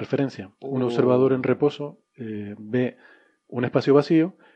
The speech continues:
Speaker 1: un observador que está acelerado en ese espacio ve partículas, eh, en ese espacio.
Speaker 2: Uh.
Speaker 1: Eso es conocido, no se ha observado, pero es como la radiación Hawking,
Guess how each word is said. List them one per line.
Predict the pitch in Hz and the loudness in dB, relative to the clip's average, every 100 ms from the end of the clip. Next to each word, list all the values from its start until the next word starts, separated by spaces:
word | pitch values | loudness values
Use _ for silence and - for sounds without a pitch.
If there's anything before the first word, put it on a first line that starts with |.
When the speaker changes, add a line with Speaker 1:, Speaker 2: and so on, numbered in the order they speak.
| _ | _
Speaker 1:
un | 123 120 | -8 -6
observador | 123 120 123 120 | 0 2 2 0
que | |
está | 110 123 | -2 -4
acelerado | - 123 131 127 110 | 0 2 4 4 0
en | |
ese | 117 | -4
espacio | 127 135 127 139 123 | -4 -4 0 0 0
ve | 120 127 | 0 0
partículas, | 120 117 135 120 101 95 - 131 | 0 -2 -2 -2 -4 -6 -16 -14
eh, | 104 104 123 | -12 -12 -12
en | 120 | -12
ese | 110 110 | -10 -12
espacio. | - 113 - - | -12 -18 -18 -14
Speaker 2:
Uh. | 123 123 117 107 101 98 92 90 90 95 - _ _ _ | -10 -8 -8 -10 -14 -16 -18 -20 -20 -20 -20 _ _ _
Speaker 1:
Eso | 156 - 202 143 | 0 4 6 8
es | 139 135 - _ - - | 8 6 0 _ -20 -10
conocido, | 131 113 - 117 95 - - | -6 -4 0 0 -2 -8 -10
no | 113 120 113 | -4 -4 -2
se | 123 | 0
ha | 113 117 113 117 | 2 2 0 -2
observado, | 120 131 135 156 185 | 0 2 4 4 4
pero | 120 | 0
es | |
como | - 127 | 0 2
la | 123 | 4
radiación | 120 123 123 | 2 0 -2
Hawking, | 135 107 | -2 -2